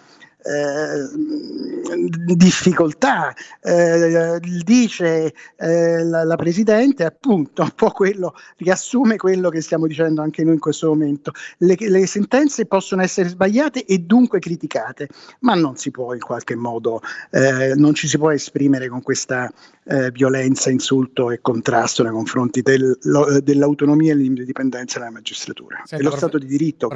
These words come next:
Speaker 2: professore, lei ha usato una parola prima, pulsione. A me è venuto un po' da ridere, sa perché? Perché in redazione scherziamo,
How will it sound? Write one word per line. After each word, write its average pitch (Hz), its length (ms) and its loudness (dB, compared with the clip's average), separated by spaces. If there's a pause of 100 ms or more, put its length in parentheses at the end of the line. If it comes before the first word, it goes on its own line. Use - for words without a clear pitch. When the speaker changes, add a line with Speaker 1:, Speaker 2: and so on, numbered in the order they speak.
Speaker 2:
professore, 156 300 -2
lei 160 240 2
ha 135 180 2
usato 127 300 -8
una 127 140 -6
parola 110 400 -2
prima, 107 240 -10
pulsione. 110 640 -12
A 110 40 -12
me 127 140 -8
è 117 40 -6
venuto 113 240 -12
un 107 60 -12
po' 135 140 -6
da 123 80 -2
ridere, 107 260 -6
sa 123 120 -12
perché? 113 240 -14
Perché 107 220 -14
in 127 80 -6
redazione 143 420 -4
scherziamo, 110 800 -4